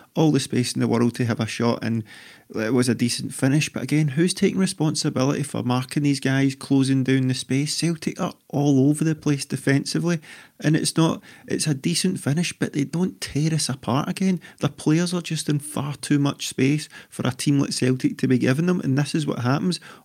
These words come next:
All the goals we concede against them, there's no absolute peach where you think, "Oh, do you know what? That was a peach. They ripped us apart. They overloaded here, overloaded there." Celtic don't take responsibility in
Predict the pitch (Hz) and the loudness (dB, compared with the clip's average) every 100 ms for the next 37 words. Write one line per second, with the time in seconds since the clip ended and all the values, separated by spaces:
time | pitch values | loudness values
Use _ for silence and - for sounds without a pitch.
0 | - 170 185 185 165 151 170 160 160 156 | 0 4 4 4 4 4 4 -2 -4 -2
1 | 147 - 139 160 160 165 - 175 160 - | -2 0 0 0 0 -2 -2 -2 -2 -4
2 | - - 143 139 156 160 - 139 143 - | -20 -8 -2 2 4 2 0 -2 0 0
3 | - 143 - - 135 - 147 127 123 - | 2 2 0 0 0 2 0 0 0 -2
4 | 104 107 101 113 113 113 - - - - | 0 0 0 0 2 2 -2 -20 -8 0
5 | 127 104 104 120 - - - 117 - 147 | 2 0 0 -2 -2 -8 -4 -4 0 -2
6 | - 143 113 107 117 120 - 123 135 135 | 0 -2 -2 -4 -2 -2 0 2 4 4
7 | 120 120 123 123 - 120 120 120 - 127 | 2 2 2 0 2 2 4 0 -2 -2
8 | 120 117 117 - 120 117 117 113 110 117 | 0 0 0 -2 0 2 2 2 2 2
9 | 139 - - - - 131 143 - 170 - | 0 -4 -20 -16 -4 2 2 2 -4 -4
10 | 123 135 139 135 - 127 131 131 - 120 | 0 2 2 0 0 0 0 -4 -2 0
11 | 120 - 117 113 117 - 123 - | 0 0 0 2 2 2 0 0